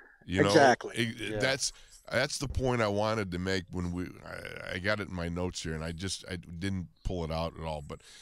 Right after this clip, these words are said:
Speaker 1: I remember when they came after Tom Moore in the eighties, all right, towards the end part of the eighties. And look at what Tom Moore's done. Tom Moore has
Speaker 2: I
Speaker 1: been
Speaker 2: know.
Speaker 1: significant in three of the greatest quarterbacks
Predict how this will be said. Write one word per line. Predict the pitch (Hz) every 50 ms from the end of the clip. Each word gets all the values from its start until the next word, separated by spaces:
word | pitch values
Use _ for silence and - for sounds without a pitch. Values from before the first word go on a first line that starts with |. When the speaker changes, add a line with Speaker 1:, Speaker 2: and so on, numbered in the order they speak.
| - - -
Speaker 1:
I | - 113
remember | 139 156 156 143 131 131 123 117 113
when | 107 104 104 98
they | 95 95
came | - - 113 104 98
after | 95 92 - - -
Tom | 78 - - 92 92 90 87
Moore | 85 82 82 80 80 71 64 67 - - -
in | 82 80
the | 80 82 85 82
eighties, | 80 78 67 69 67 - - - - - - - - - - - - 76
all | 80
right, | 87 87 90 90 87 - - - - - - - -
towards | - - 101 95 85 80
the | 87 87
end | 90 92 95 90
part | - - 95 90 87
of | 85
the | 82 80 80
eighties. | 78 78 71 64 53 - - - - _ - - - - - - - -
And | - 104
look | 127 214 233
at | 220
what | 220 208 143 -
Tom | - 139 139 139 127
Moore's | 110 104 104 107 104 98 85 78
done. | - - 82 82 80 76 80
Tom | - 101 104 123 120
Moore | 110 98 101 107 101 101
has | 104 110
Speaker 2:
I | 104
Speaker 1:
been | 104 -
Speaker 2:
know. | 107
Speaker 1:
significant | 107 107 107 98 87 101 110 120 113 - 92 80 76 80 67 - - -
in | 95 90 85 80
three | 78 - - - 131 139 139
of | 123 95
the | 90
greatest | 76 82 95 107 117 117 98 87 - -
quarterbacks | - 101 107 110 101 82 73 78 71 69 - - -